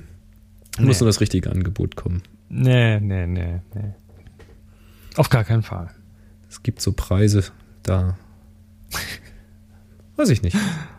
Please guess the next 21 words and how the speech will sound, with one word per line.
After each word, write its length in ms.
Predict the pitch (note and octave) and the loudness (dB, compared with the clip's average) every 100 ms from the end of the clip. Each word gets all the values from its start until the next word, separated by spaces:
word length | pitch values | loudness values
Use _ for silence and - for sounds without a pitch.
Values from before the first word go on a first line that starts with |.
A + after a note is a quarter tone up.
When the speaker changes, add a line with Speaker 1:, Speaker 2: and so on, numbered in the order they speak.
| - - - - - - _ _ _ _ | -20 -20 -20 -20 -20 -20 _ _ _ _
Speaker 1:
Gut, 340 | C4 G3 - - | 2 2 -2 -6
vielen 220 | - A#3 | -2 0
Dank 120 | A#3 | 2
Speaker 2:
So. 120 | C4 A#3+ | 2 2
Speaker 1:
für 60 | |
eure 140 | A3+ A3 | 2 0
Fragen. 800 | B3+ C#4 C4+ G#3+ D#3+ B2 G2+ F#2+ - | 0 0 2 2 2 -2 -6 -12 -14
Wir 880 | B2+ D#3+ F#3+ F#3+ F#3 F3+ - G#2 G2+ | -8 -2 0 2 2 4 4 4 4
Speaker 2:
Moment. 800 | G#2+ G2+ F#2 E2+ D#2+ D2 - - _ _ - | 4 2 0 -2 -4 -6 -10 -16 _ _ -4
Wir 200 | F#2 F#2+ | 0 2
haben 140 | G#2 | 2
eine 160 | G#2 G2+ | 2 2
Speaker 1:
Was? 80 | - | 2
Speaker 2:
Premiere 420 | G#2 G2+ C#3 D#3 | 2 2 2 0
dieses 320 | D#3+ E3+ E3 | 0 -2 0
Mal. 300 | D#3 D#3+ G3+ | 0 2 2
Ich 100 | F3 | 0
habe 120 | C3 | 0
nämlich 240 | A#2+ A2 - | 2 0 0
einen 140 | G2 | -2
Facebook-Beitrag 1500 | - - A#3+ - - G#2 F#2 - G2 G2 - F2+ F2+ - | -2 -2 -2 -2 -2 -2 -2 -2 -2 -2 -4 -2 -2 -4